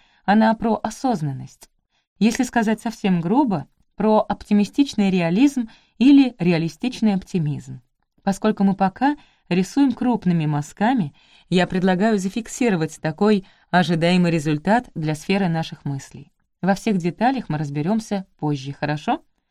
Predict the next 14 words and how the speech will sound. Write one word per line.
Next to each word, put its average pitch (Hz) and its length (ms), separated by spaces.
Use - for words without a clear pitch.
"Да, 202 500
отлично, 170 640
давайте 143 400
так, 202 360
замечательно, 170 840
подходит", 143 680
откликнулись 196 680
участники. 143 720
Ментальная 240 680
устойчивость 233 840
равно 175 440
перевес 190 400
положительных 160 680
мыслей 247 500